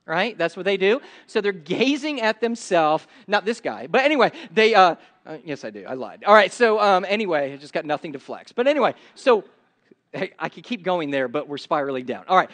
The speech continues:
So he's looking intently. And what he does is he's able to kind of make out what's right and what's wrong, what's in place and what's out of place. The older I get, the more out of place things become. You guys feeling me with that? Like, you guys with your whole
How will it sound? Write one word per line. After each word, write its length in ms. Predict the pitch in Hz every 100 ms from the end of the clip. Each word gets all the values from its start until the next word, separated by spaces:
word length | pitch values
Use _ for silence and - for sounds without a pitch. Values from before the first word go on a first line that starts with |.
| -
So 300 | - 240 196 - _ -
he's 240 | 220 190
looking 460 | 185 214 311 285 247
intently. 520 | 202 - 208 202 185
And 180 | 214 202
what 120 | 285
he 60 | 294
does 240 | 285 208
is 100 | 185
he's 160 | 196 180
able 260 | 247 294
to 80 | 233
kind 160 | 208 214
of 80 |
make 240 | 190 190 190
out 240 | 175 156
what's 260 | 139 160 -
right 300 | 135 143 156
and 100 | 135
what's 200 | 131 -
wrong, 340 | 120 92 76 _ _ _ _
what's 300 | 165 220 233 -
in 220 | 202 233
place 340 | 247 233 233 208
and 80 | 175
what's 160 | 165
out 220 | 156 160
of 80 | 135
place. 420 | - 87 - - _ _ _
The 80 | 180
older 260 | 202 247
I 120 | 208
get, 440 | 160 156 180 269 - _ _ _
the 60 | 170
more 180 | 196 170
out 180 | 185
of 80 | 196
place 280 | 202 165 156
things 280 | - 151 143
become. 360 | 147 147 117 - -
You 100 | 165
guys 240 | 180 165
feeling 380 | - 208 190 190
me 80 | 196
with 140 | 180
that? 200 | 190 202 - -
Like, 200 | 185 202
you 80 | 220
guys 320 | 202 208 196
with 160 | 196
your 100 | 196
whole 260 | 185 202 180